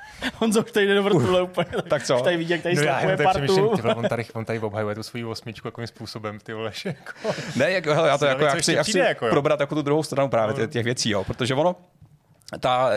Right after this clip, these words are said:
Speaker 2: to vyprávění, způsob, jak se to vypráví, vlastně není jako špatný, ale ten finální pocit má být prostě jako trošku něco většího a
Speaker 3: Rozumím, no.
Speaker 2: masitějšího, jo, než, než jako jenom, hm, tak, tak to dopadlo.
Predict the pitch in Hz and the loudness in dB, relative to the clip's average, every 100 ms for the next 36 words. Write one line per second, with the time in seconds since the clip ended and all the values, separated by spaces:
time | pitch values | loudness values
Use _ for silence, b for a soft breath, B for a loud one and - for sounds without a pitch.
0 | 73 - 85 110 139 131 151 143 113 123 | 0 -4 -10 -4 -2 2 2 0 -2 -4
1 | 127 127 127 135 107 120 123 120 131 127 | -2 0 -2 -2 0 0 0 -2 0 0
2 | 123 120 - - 113 107 85 - 110 123 | 0 0 -2 -2 -2 -4 -10 -4 0 2
3 | 123 B B B - 123 131 123 123 139 | 0 B B B -6 -4 0 0 2 0
4 | 151 117 - 131 131 123 123 123 - - | 0 -2 0 0 2 0 0 -2 -6 -6
5 | 127 131 117 - 123 - 139 110 131 135 | -6 -8 -8 -6 -6 -4 -4 -4 -2 0
6 | 127 135 110 110 - 107 98 113 120 117 | 0 -4 -6 -6 -4 -4 -4 -4 -6 -6
7 | 110 110 113 113 113 120 123 123 117 120 | -6 -4 -2 0 -2 -4 -6 -6 -6 -6
8 | - 120 120 - 120 131 135 | -4 -4 -4 0 0 0 -2